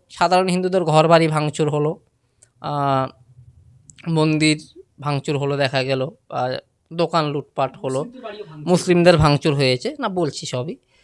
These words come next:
Speaker 1: তো এরপরে দেখা যাচ্ছে কি, এ, আন্দোলন করতে গিয়ে মুসলিম যুবকরাও তিনজন নিহত হয়েছে, হিন্দু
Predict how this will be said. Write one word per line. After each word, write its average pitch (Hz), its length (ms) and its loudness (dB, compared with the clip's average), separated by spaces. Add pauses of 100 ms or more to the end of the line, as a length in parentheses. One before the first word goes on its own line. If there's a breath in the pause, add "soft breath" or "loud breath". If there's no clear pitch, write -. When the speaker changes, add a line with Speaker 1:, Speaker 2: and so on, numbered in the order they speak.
(340)
Speaker 1:
তো 202 340 -2 (960)
এরপরে 233 420 2
দেখা 233 240 0
যাচ্ছে 233 320 -6
কি, 240 260 -6 (960)
এ, 123 240 -6
আন্দোলন 180 400 2
করতে 185 300 -4
গিয়ে 185 160 0
মুসলিম 165 380 -4
যুবকরাও 165 500 0
তিনজন 160 380 -4
নিহত 147 320 -6
হয়েছে, 143 360 -6
হিন্দু 135 420 -8